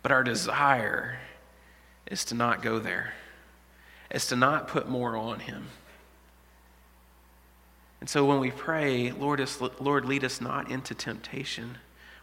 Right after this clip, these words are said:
we're praying, "Father, take us away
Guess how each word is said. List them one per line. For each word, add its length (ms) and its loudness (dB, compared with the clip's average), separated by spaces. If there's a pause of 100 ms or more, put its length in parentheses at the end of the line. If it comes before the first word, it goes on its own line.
(100)
we're 80 -4
praying, 580 -4 (520)
"Father, 240 -4
take 280 -6
us 140 -4
away 640 -2